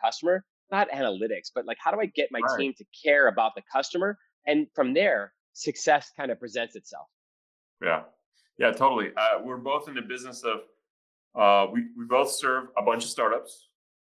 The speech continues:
Speaker 2: who are disruptive and fast with no legacy, and also a bunch of very traditional organizations in the enterprise who are dying to transform, like, but, like,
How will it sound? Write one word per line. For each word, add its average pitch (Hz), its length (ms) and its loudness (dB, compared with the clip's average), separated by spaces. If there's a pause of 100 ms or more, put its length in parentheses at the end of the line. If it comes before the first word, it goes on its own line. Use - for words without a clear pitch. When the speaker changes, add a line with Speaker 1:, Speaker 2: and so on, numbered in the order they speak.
(280)
Speaker 2:
who 120 60 0
are 117 40 4
disruptive 113 500 0 (200)
and 117 100 -10
fast 104 460 4
with 98 140 -20
no 113 100 0
legacy, 101 600 -4 (340)
and 185 100 4
also 196 220 4
a 139 160 -2
bunch 160 240 0
of 131 240 -8
very 160 400 0
traditional 139 960 -6 (260)
organizations 127 840 -2
in 117 100 -12
the 113 160 -16 (180)
enterprise 113 720 2 (320)
who 139 100 0
are 127 200 4
dying 139 420 -2
to 113 80 -10
transform, 92 640 -8 (180)
like, 139 160 0
but, 185 60 -2
like, 185 180 0